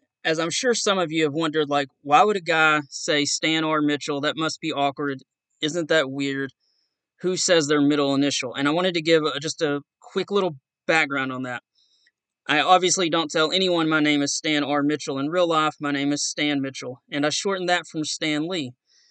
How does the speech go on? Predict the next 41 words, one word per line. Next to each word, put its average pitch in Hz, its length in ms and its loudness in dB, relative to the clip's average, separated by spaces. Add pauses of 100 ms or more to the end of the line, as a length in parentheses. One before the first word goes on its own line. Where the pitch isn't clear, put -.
(460)
But 160 440 4 (320)
as 160 320 2
I 156 120 4
started 202 380 0
to 175 60 -2
publish 175 380 2
books 156 240 0
about 139 260 -2
ten 151 220 0
years 170 240 -2
ago, 139 380 -2 (100)
if 147 160 -14
you 156 100 -6
Google 180 300 0
the 180 100 0
name 165 280 -2
Stan 156 400 -2
Mitchell, 147 400 -4 (760)
there's, 147 400 0 (760)
it's 170 180 -2
everywhere. 131 560 0
It's 143 300 -6
way 170 320 2
too 180 180 -6
common. 151 540 0 (180)
The 143 160 -4
last 160 300 2
name 147 180 0
Mitchell 156 280 -2
is 143 100 -6
way 147 160 -2
too 147 160 -8
common. 135 480 -6
The 143 80 -6
name 143 220 0
Stan 160 400 -2
Mitchell 143 340 -4
is 135 180 -8
way 139 220 -4
too 147 160 -8
common. 131 380 -6